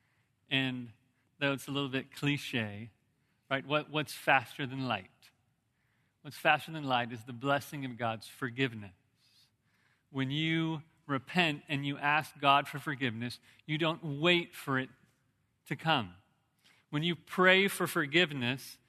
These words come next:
it's yours before you open your eyes. It's absolutely instantaneous. And this should be strong motivation for us to obey,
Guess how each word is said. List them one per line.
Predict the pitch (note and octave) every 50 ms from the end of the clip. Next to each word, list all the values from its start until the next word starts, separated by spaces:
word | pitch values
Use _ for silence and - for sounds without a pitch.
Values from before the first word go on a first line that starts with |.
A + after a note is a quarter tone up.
| _ _ _ _ _ _
it's | D#3 C#3+ C#3+ -
yours | D3+ D3+ D3+ D3 D3 D3+ C3+
before | - D3 D3 B2+ - - D3 C#3 C#3
you | C#3 C#3 C#3
open | C3+ C3+ C3 - C#3+ B2+
your | B2+ B2+ B2+
eyes. | B2+ A#2+ A#2 G#2+ G#2+ G#2+ -
It's | B2 - - - -
absolutely | D3+ C#3+ D3 - - - E3 D3+ D3 C#3+ C#3+ C#3 C3+ C#3+ C#3+ C#3+ - -
instantaneous. | D#3+ D3 D3 C#3 - - C#3+ C3+ B2 C3 C3 B2 A2+ G2+ F#2+ F#2 G#2 _ _ _ _ _ _ _ _ _ _ _ _ _ _ _ _ _ _ _ _ _ _ _ _ _ -
And | D3 D3+
this | F3 F3+
should | - - G#3+ F3 E3
be | F3+ F3+ F3
strong | - - - - - - - E3+ E3+ F3+ F3 F3 F3+ F3+ F#3 F#3 F3+ F3
motivation | F3 E3+ E3+ E3+ D#3 D3+ F3 F3+ G3+ G3 - - C#3+ C#3
for | C#3 - - D3+ C3+
us | B2+ B2 A#2+ - - -
to | - D3+ D3+
obey, | D3 D3 C3 D#3+ E3 E3 D3 B2 A#2 -